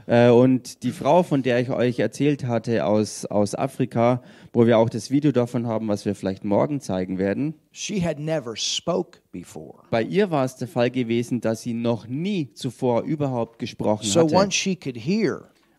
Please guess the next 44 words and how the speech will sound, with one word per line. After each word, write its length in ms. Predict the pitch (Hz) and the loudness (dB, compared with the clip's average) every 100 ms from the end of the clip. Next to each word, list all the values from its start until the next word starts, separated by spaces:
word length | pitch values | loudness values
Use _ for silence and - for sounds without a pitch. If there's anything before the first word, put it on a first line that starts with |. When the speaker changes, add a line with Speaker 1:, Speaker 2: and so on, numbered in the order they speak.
| - | 0
Speaker 1:
Also 400 | 139 185 - 135 | 2 2 2 2
in 140 | 123 | 2
dem 180 | 151 175 | 2 6
Moment, 420 | 156 147 180 156 | 6 6 0 2
wo 140 | 143 135 | 2 2
sie 260 | 123 107 | 2 4
hören 420 | 143 214 208 135 | 8 8 6 2
Speaker 2:
then 260 | 110 113 110 | 0 2 2
she 100 | 139 | 2
Speaker 1:
konnte, 120 | 147 | 2
Speaker 2:
had 180 | 151 131 | 0 -4
to 40 | 127 | -6
learn 300 | 127 165 175 | -2 -2 -2
to 80 | 131 | -6
speak. 580 | - - 73 58 - - - | -8 -8 -8 -14 -18 -20 2
Speaker 1:
musste 420 | 151 202 - 151 | 8 8 8 -2
sie 180 | 135 151 | 0 2
erstmal 440 | 110 139 - 123 | 2 0 0 -2
anfangen, 800 | - 151 170 - 131 127 123 120 - _ - | 0 -2 -2 -2 0 0 0 -2 -6 _ 2
wieder, 380 | 127 123 107 117 | 2 4 0 2
äh, 60 | |
oder 340 | 120 117 107 - | 2 4 0 0
überhaupt 400 | 113 120 117 - | 0 2 0 -2
sprechen 480 | - 120 117 120 | -6 -6 -4 -6
zu 120 | - 113 | -2 0
lernen. 520 | 127 147 139 92 76 - | 2 2 2 0 -4 -4
Speaker 2:
But 120 | 131 | -4
if 140 | 123 | -2
somebody 380 | - 185 214 139 | -2 -2 -2 -4
would 140 | 123 123 | -4 -4
instantly 440 | 160 - - 120 | -4 -6 -8 -10
start 320 | - 117 101 | -8 -8 -8
speaking, 540 | - - 220 247 - - _ _ _ | -10 -4 0 0 -4 -20 _ _ _
Speaker 1:
Aber 300 | 117 123 131 | -2 0 2
wenn 160 | 151 147 | 2 2
jemand 520 | 170 196 147 117 107 | -2 -2 0 -2 -4
sofort 920 | - - 214 269 - 175 139 - - | -10 2 4 4 0 2 2 2 -8
anfängt 560 | 123 131 135 131 120 - | -2 -2 0 -2 -2 -4
zu 120 | 113 | -6
Speaker 2:
that 60 | 98 | -6
Speaker 1:
sprechen, 420 | 131 139 160 165 | -6 -2 0 0
Speaker 2:
would 120 | 143 | 2
also 380 | 175 247 - 117 | 4 4 0 -6
be 240 | 95 92 | -10 -16